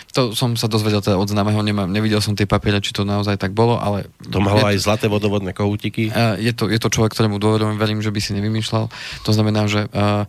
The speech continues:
Speaker 1: toto už mi príde presne ako ten rok dvetisícsedem, kedy tie nehnuteľnosti boli naozaj strašne vysoko, ale ľudia ešte stále boli ochotní ich kúpiť. A tu je stále dôkaz toho, že čo sa stane, keď tá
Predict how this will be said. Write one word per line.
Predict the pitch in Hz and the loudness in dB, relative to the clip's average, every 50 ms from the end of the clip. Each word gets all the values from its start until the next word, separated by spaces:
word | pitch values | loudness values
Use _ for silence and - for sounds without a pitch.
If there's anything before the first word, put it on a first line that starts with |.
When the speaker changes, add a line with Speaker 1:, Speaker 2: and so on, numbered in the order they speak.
| - - - _ | -8 -16 -14 _
Speaker 1:
toto | - 131 120 - | -2 -2 0 0
už | - 127 117 | 0 0 2
mi | 120 120 117 | 2 0 0
príde | 117 117 123 120 113 | 0 0 0 0 0
presne | 107 - 113 120 117 - 110 107 | 0 0 0 -2 0 0 -2 -2
ako | 104 - 104 | -2 -2 -2
ten | - 107 104 101 98 95 85 | 0 0 0 0 -2 -2 -2
rok | 95 107 107 104 | 0 0 0 0
dvetisícsedem, | 101 104 104 - 107 101 110 101 - - 104 113 113 113 | 0 -2 -2 -2 -4 -6 -6 -4 -4 -2 0 0 0 -2
kedy | - 110 104 101 | -2 -2 -4 -4
tie | - 101 104 104 98 - - - _ _ _ _ _ - | -4 -4 -4 -4 -6 -8 -14 -20 _ _ _ _ _ -10
nehnuteľnosti | - 104 110 110 110 104 - 107 107 104 104 - - | -4 -2 0 0 0 0 -2 -2 -2 -4 -4 -6 -6
boli | 104 110 104 101 | -6 -4 -2 -2
naozaj | 98 101 110 107 104 107 104 | 0 0 0 0 0 0 -2
strašne | 101 - 107 110 113 - 98 | 0 0 0 0 0 0 -2
vysoko, | 95 92 95 - 107 107 - 135 139 143 - - - - | -2 -2 0 -2 -2 0 0 -2 -2 -2 -4 -10 -6 0
ale | - 104 110 | 2 4 4
ľudia | 107 113 127 127 120 110 | 4 4 2 2 2 0
ešte | 110 - - 113 | 0 0 -2 -2
stále | - - 127 127 120 | 0 0 2 2 2
boli | 110 107 107 | 0 0 -2
ochotní | 104 107 104 - 110 113 - 113 110 113 | -2 -2 -4 -4 -4 -2 0 0 0 0
ich | 117 - | -2 -4
kúpiť. | - - - - - 143 147 - - - - - - - - - - - | -4 -6 -4 -2 -2 -4 -4 -6 -10 -16 -14 -14 -12 -12 -12 -14 -14 -8
A | - - 98 101 | -4 -2 -2 0
tu | - - 165 | 2 2 2
je | 160 | 2
stále | 143 - 147 127 113 | 2 0 0 0 0
dôkaz | 107 123 127 123 113 104 - | 0 -2 -2 -2 -2 -4 -2
toho, | - 117 113 113 | 0 0 0 0
že | 104 101 101 101 101 - _ _ _ _ _ _ _ - - _ | 0 -2 -2 -4 -4 -6 _ _ _ _ _ _ _ -20 -16 _
čo | - - 160 147 | -2 0 0 0
sa | - 127 113 | 0 -2 -2
stane, | - - 135 117 113 110 | 0 0 0 0 0 -2
keď | - - 101 - | -2 -4 -4 -4
tá | - - 101 | -2 -4 -2